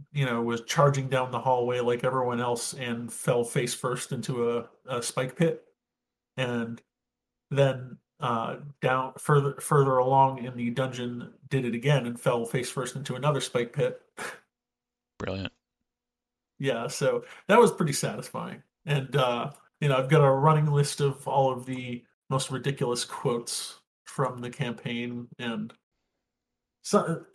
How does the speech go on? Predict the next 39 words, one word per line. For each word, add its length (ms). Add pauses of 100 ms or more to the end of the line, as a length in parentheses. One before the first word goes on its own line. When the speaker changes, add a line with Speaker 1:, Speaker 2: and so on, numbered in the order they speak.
(160)
Speaker 1:
i-, 60
it's 440
not 200
a 40
very 200
long 300
one, 380
but 340 (340)
there, 340
there 180
have 220
been 340
a 80
couple 320
of 100
moments 480
where, 560
out 160
of 100
context, 720
you, 500
you 180
would 120
hear 240
this 240
and 100
you'd 140
just 160
be 80
like, 440 (220)
"What?" 480
<laughs> 60
Speaker 2:
I 40 (600)
mean, 140
at 120
early 240
levels, 580
the, 240 (280)
yeah, 200